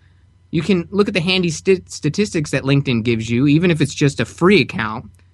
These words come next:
If it's paid, you can get more information, but right there on your profile page, you can see how many people have viewed your profile, what is their, what are their names, what are their industries.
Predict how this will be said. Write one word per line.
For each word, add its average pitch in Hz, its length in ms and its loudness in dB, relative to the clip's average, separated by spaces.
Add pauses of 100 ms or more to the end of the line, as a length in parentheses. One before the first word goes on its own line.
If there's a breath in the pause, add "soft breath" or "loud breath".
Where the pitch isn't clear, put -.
(120)
If 135 80 -2
it's 139 120 -4
paid, 185 420 0
you 147 80 0
can 143 100 -2
get 120 140 -4
more 143 260 -2
information, 117 680 -8
but 120 260 -4 (560)
right 180 160 -2
there 220 100 0
on 202 80 2
your 185 100 0
profile 151 460 -2
page, 156 380 -4
you 143 100 0
can 143 140 -2
see 156 240 0
how 147 140 0
many 151 160 -2
people 143 320 -6
have 110 100 -8
viewed 123 240 -4
your 143 120 -2
profile, 139 720 -4 (140)
what 131 260 -2
is 120 160 -4
their, 120 240 -2
what 143 180 0
are 151 80 2
their 131 160 2
names, 143 380 0
what 131 200 -4
are 123 60 -2
their 139 200 0
industries. 117 720 -4